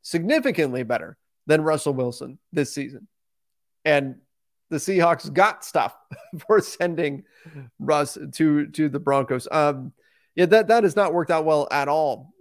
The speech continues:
for them. That's not what LeBron's been. LeBron has had games where he's looked really good.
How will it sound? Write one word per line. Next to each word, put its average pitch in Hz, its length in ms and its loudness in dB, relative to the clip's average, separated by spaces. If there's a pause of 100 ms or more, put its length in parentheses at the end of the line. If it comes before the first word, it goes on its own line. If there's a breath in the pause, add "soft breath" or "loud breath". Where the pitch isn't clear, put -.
for 143 80 -6
them. 123 240 -4
That's 202 280 0
not 156 280 0
what 139 180 -6
LeBron's 123 440 -2
been. 127 120 -8
LeBron 190 460 4
has 160 140 2
had 147 200 2
games 147 240 0
where 131 120 -2
he's 139 180 -6
looked 139 240 -2
really 156 400 -4
good. 123 420 0